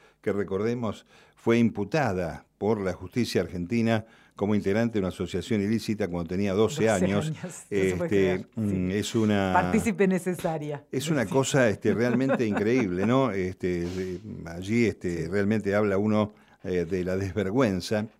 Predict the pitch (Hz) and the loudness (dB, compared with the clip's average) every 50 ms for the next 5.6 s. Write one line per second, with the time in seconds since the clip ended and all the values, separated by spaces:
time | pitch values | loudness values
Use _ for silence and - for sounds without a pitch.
0 | _ _ - 120 123 131 139 131 123 117 120 151 170 147 - - 120 110 104 - | _ _ -10 -4 -2 -2 -2 0 0 0 0 0 -2 -2 -4 -4 -4 -4 -4 -4
1 | 98 95 101 120 120 120 120 117 107 - 123 120 113 113 - _ _ _ _ - | -6 -6 -4 -4 -4 -4 -6 -8 -6 -2 -2 -2 -2 -4 -10 _ _ _ _ -20
2 | _ _ _ - 110 101 95 90 87 87 87 - - 95 90 85 - - 110 104 | _ _ _ -4 -2 0 0 2 0 -2 -4 -4 -2 -2 -2 -2 -4 -2 -2 -2
3 | 95 - 107 92 - - 117 110 107 101 92 - - 107 107 107 104 104 - - | 0 0 -2 -2 0 2 2 4 4 4 2 2 2 4 4 4 2 -2 -8 -20
4 | - _ _ - 107 98 95 87 - 107 104 104 98 101 107 101 90 - 101 95 | -20 _ _ -4 -2 -2 -2 2 4 4 4 4 4 2 2 0 0 0 -2 -2
5 | 92 90 101 98 95 95 90 101 101 98 101 104 | -2 -2 -4 -6 -6 -6 -4 -2 -2 -2 -2 -4